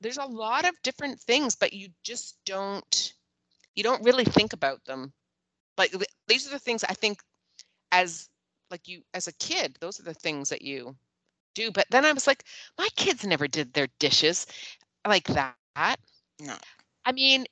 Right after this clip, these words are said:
Speaker 1: even if you only have one sink, because growing up, we only had one sink. Like, now you,
Speaker 2: Mm.
Speaker 1: a lot of places have a dual sink, right?
Speaker 2: Oh,
Speaker 1: Most.
Speaker 2: okay.
Speaker 1: But, yeah. I mean, I do like to, like, to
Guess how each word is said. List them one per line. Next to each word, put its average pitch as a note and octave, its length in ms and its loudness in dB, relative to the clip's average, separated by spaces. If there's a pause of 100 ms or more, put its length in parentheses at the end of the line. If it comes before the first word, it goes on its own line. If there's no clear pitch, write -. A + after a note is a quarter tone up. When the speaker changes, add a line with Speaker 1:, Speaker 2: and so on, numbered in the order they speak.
(160)
Speaker 1:
even F4+ 280 2
if D4 100 -10
you C4 120 -14
only A3 200 -6
have G3 180 -6
one F3+ 200 -6
sink, - 320 -4
because - 320 -6
growing A3 400 -2
up, E3+ 180 0
we D#3+ 140 -4
only D3 160 -4
had D3+ 180 -4
one B2+ 260 -8
sink. A#2+ 420 -4
Like, C3+ 160 -8
now E3 240 2
you, D3 180 -10
Speaker 2:
Mm. C#3+ 260 -8
Speaker 1:
a E3+ 160 -8
lot D#3+ 100 -2
of D#3 80 -14
places D3 320 -2
have C#3+ 100 -8
a C3 60 -8
dual C3 260 -14
sink, - 340 -12
right? C#3+ 180 0
Speaker 2:
Oh, F3 40 4
Speaker 1:
Most. E3 300 6
Speaker 2:
okay. D3 300 0 (840)
Speaker 1:
But, D#3 300 4 (1300)
yeah. A3+ 320 -16 (1120)
I - 40 -10
mean, F3+ 140 0
I F#3 60 4
do G3 240 -12
like G#3+ 220 -6
to, F3 140 -8 (360)
like, F3+ 180 -6
to D#3+ 140 -10